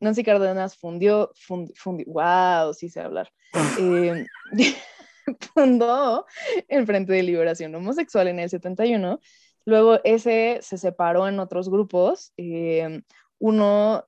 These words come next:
digo, no tengo muchos detalles sobre los grupos porque tampoco podía ponerme aquí a dar cátedra y sabía que no tenía tanto tiempo, pero entre esos grupos estaba Sexpol, eh, far, o sea,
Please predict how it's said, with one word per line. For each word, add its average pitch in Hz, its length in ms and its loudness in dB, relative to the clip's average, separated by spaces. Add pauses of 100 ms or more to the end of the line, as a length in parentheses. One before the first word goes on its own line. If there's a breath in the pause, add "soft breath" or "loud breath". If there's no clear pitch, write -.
digo, 185 340 2
no 220 160 -2
tengo 233 260 -4
muchos 208 300 -4
detalles 180 340 -2
sobre 170 200 -4
los 156 140 -6
grupos 170 300 -4
porque - 240 -14
tampoco 160 720 -4 (200)
podía 160 420 0
ponerme 156 340 -8
aquí 160 220 -6
a 147 400 0
dar 147 160 -2
cátedra 180 500 0
y 175 100 -6
sabía 160 380 -6
que 170 100 -14
no 156 100 -10
tenía 180 220 -6
tanto 240 240 0
tiempo, 277 380 2 (500 soft breath)
pero 202 340 2
entre 196 360 0
esos 220 260 0
grupos 196 400 -4
estaba 165 380 -4
Sexpol, 214 800 -2 (300 soft breath)
eh, 170 640 -2 (180)
far, 208 640 0
o 180 60 -4
sea, 180 520 0